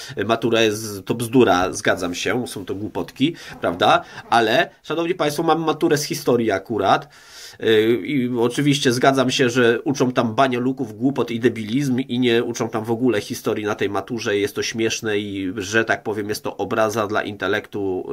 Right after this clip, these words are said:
y, nas Polaków. Przepraszam, wezmę łyka kawy.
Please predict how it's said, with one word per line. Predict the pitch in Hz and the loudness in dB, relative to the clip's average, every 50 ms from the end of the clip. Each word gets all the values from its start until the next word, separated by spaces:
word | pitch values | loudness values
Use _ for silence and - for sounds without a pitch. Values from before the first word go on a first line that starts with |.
| 92 92 92 | -4 -4 -4
y, | 92 | -4
nas | 101 107 101 - | -4 -4 -6 -4
Polaków. | - 101 95 85 78 - - - - - - _ _ _ - - - - _ _ _ - - _ _ _ _ _ _ _ _ - _ _ - - | -4 -2 -2 -2 -2 0 0 0 0 -2 -6 _ _ _ -20 -20 -20 -20 _ _ _ -20 -20 _ _ _ _ _ _ _ _ -20 _ _ -12 -8
Przepraszam, | - 131 127 120 - 117 - | -4 -2 0 0 0 -2 -4
wezmę | 107 104 98 95 | -6 -6 -4 -4
łyka | 90 90 85 92 85 | -4 -4 -2 -4 -6
kawy. | 87 - - 67 104 147 160 | -6 -6 -6 -4 -4 -4 -6